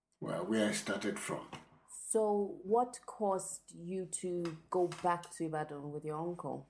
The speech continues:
Speaker 1: Uh, there is a, a tradition whereby if, uh, if there are, if you have the good chance of going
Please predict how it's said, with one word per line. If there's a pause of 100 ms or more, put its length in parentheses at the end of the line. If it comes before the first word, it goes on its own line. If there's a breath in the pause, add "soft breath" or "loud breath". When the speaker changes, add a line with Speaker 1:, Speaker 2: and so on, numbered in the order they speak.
(100)
Speaker 1:
Uh,
there
is
a,
a
tradition (1040)
whereby (600)
if, (360)
uh, (220)
if
there
are, (160)
if
you
have
the
good
chance (600)
of
going